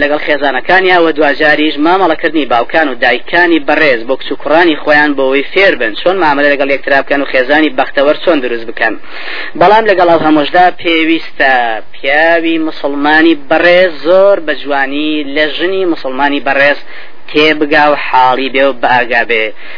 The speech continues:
با بزانین پێغەمبەری خوا عەلەیهی سەڵات و سەلام چۆنی تێگەیانووین کە ئافرەت واتە خێزانی خۆت یعنی چی؟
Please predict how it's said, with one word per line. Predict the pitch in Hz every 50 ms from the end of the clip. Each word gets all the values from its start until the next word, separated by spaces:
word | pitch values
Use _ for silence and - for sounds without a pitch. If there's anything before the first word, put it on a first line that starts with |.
| - -
با | - 113
بزانین | 107 - - 135 131 139 139 -
پێغەمبەری | 156 123 120 127 120 117 120
خوا | - 131
عەلەیهی | 123 123 135 - -
سەڵات | 139 139 139 -
و | 151
سەلام | - - 151 143 151 160 160
چۆنی | 156 - - 180 175 170 165 -
تێگەیانووین | - 160 151 131 143 139 135 135 131 139 147 151 147
کە | 143 - 147 127 - -
ئافرەت | - 135 131 127 127 120 - - - - 139 143 147 143 - - - - - 196 196 190 - - - - - - - 120
واتە | 123 117 117 - 135 127
خێزانی | 135 131 127 120 135 131 131 123 113 -
خۆت | - 135 135 127 117 117 110 127
یعنی | 135 117 110 127 135 143 143 - -
چی؟ | - 131 120